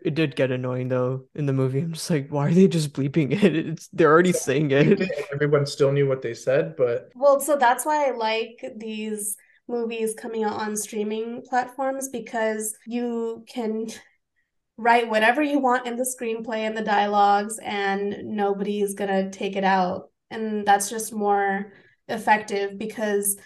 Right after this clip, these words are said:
Speaker 3: whenever I hear a bleep or, like, a word cut out, it just kinda takes me out of the movie.
Speaker 2: Yeah, same.
Speaker 3: But yeah,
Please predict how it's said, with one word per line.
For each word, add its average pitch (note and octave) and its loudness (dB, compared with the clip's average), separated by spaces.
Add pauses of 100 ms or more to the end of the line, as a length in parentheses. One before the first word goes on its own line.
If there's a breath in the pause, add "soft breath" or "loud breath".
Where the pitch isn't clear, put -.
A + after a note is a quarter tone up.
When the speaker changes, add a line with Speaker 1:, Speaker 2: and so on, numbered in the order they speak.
(160 loud breath)
Speaker 3:
whenever A3+ 2
I A#3+ 8
hear A3 -2
a G3+ 0
bleep G3+ -2
or, G3+ -4
like, F#3+ 0
a G#3 -4
word G3+ -2
cut G3+ -4
out, F#3+ 2
it G3+ -6
just - -10
kinda C4+ -6
takes G3+ -6
me G3+ -2
out F#3 -4
of F#3+ -12
the G3 -8
movie. G3 -6 (140)
Speaker 2:
Yeah, A2 -16
same. A#2 -14 (220)
Speaker 3:
But E4 0
yeah, A3 4